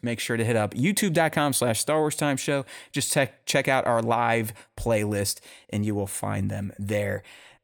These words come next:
Fear not, we'll be back next week with a special topic. Just gotta look at the calendar, but I think we might start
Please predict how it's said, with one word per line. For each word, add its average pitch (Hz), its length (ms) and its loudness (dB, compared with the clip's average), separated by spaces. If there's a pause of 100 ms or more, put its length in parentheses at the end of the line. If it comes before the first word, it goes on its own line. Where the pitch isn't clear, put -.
(180)
Fear 131 220 0
not, 156 320 -2 (340)
we'll 113 140 -2
be 117 100 0
back 113 240 0
next 120 300 -2
week 127 120 -2
with 117 120 -2
a 113 40 -4
special 120 360 -4
topic. 139 420 -2
Just - 160 -8
gotta 120 160 0
look 127 120 0
at 113 60 -2
the 113 60 0
calendar, 147 520 0
but 123 120 0
I 107 80 2
think 143 300 -2
we 131 100 0
might 127 240 0
start 123 460 0